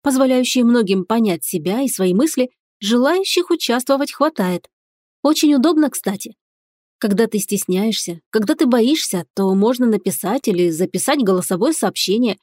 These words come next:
пряча своё лицо за иконкой другого человека или животного. Но на самом деле, пока что тех, кто хочет поработать со мной,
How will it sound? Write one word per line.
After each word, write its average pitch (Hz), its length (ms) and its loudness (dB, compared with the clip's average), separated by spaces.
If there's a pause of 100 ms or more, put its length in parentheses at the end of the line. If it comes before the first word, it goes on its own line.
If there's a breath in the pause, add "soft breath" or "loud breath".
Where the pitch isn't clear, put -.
(240)
пряча 226 300 0
своё 202 240 0
лицо 202 300 0
за 190 160 0
иконкой 214 380 0
другого 214 400 -2
человека 233 480 -2
или 185 240 0
животного. 208 520 -2 (560)
Но 220 140 2
на 196 120 2
самом 196 340 0
деле, 214 400 0
пока 294 280 -4
что - 180 -2
тех, 254 220 -2
кто - 220 -2
хочет 226 340 -4
поработать 214 500 -2
со 202 120 0
мной, 175 260 -2